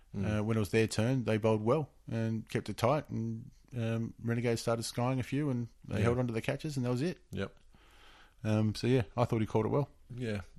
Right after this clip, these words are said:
Speaker 1: and that's, like, one of the differences between the one days and the T twenties is that if you have a little bit of a collapse, you don't have any time to consolidate
Speaker 2: No,
Speaker 1: and build
Speaker 2: you
Speaker 1: up.
Speaker 2: gotta get back on.
Speaker 1: You're back in there, yeah. Which, I mean, it's not, not necessarily a bad thing.
Speaker 2: No,
Speaker 1: Keep it
Speaker 2: uh,
Speaker 1: exciting, but
Speaker 2: yeah,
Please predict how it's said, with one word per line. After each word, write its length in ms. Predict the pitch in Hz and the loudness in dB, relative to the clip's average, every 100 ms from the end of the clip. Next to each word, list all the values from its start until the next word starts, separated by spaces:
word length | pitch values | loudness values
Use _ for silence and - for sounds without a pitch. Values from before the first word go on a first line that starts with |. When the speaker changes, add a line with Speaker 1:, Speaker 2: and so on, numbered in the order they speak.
| - | -6
Speaker 1:
and 160 | 117 | -4
that's, 180 | 135 - | -4 -2
like, 160 | 95 82 - | -4 -4 -4
one 120 | 95 | -2
of 60 | |
the 60 | 90 | -2
differences 400 | 87 82 - 90 | -4 -6 -8 -10
between 380 | 87 - 90 87 | -10 -6 -4 -4
the 60 | |
one 180 | 87 92 | -2 -2
days 280 | 87 90 87 | -2 -2 -2
and 140 | 90 87 | -4 -4
the 240 | 87 85 - | -4 -6 -10
T 160 | - 95 | -8 -6
twenties 340 | - 98 92 | -2 -2 -2
is 100 | 85 | -4
that 280 | 85 87 87 | -4 -2 -4
if 100 | 87 | -4
you 60 | 92 | 0
have 160 | 95 | 2
a 220 | 87 85 78 - | 2 -2 -4 -6
little 120 | 90 | -4
bit 80 | 87 | -2
of 60 | 82 | -4
a 60 | |
collapse, 480 | 82 87 - - - - | -4 -2 -2 -4 -14 -12
you 140 | 90 87 | -8 -4
don't 160 | 92 | -2
have 180 | 90 85 | -2 -2
any 160 | 87 80 | -4 -6
time 220 | 90 87 | -6 -6
to 40 | |
consolidate 500 | 90 85 98 107 113 | -8 -2 0 0 0
Speaker 2:
No, 220 | 107 104 90 | 2 4 2
Speaker 1:
and 140 | 87 85 | -2 -2
build 140 | 90 | 0
Speaker 2:
you 80 | 101 | 0
Speaker 1:
up. 120 | 110 - | -4 -6
Speaker 2:
gotta 200 | 95 92 | -4 -2
get 120 | 98 | 2
back 160 | 98 95 | 2 2
on. 120 | 110 | 2
Speaker 1:
You're 80 | 90 | 0
back 180 | 87 87 | -2 -4
in 100 | 85 | -6
there, 100 | 82 | -6
yeah. 100 | 82 - | -8 -6
Which, 160 | 123 127 | -4 -2
I 40 | |
mean, 280 | 127 123 117 - - - - | -2 -2 -4 -12 -18 -18 -10
it's 80 | - | -8
not, 100 | 113 - | -8 -4
not 140 | 110 | -4
necessarily 300 | 80 - 82 | -4 -6 -6
a 40 | |
bad 200 | 80 101 | -4 -4
thing. 200 | - 104 110 - - - - - | -6 -12 -14 -20 -20 -20 -20 0
Speaker 2:
No, 220 | 110 98 85 - | 4 4 2 2
Speaker 1:
Keep 100 | 104 | 2
it 80 | |
Speaker 2:
uh, 40 | 92 | 2
Speaker 1:
exciting, 400 | - 110 117 113 | -2 -4 -2 -2
but 80 | |
Speaker 2:
yeah, 100 | 98 | -2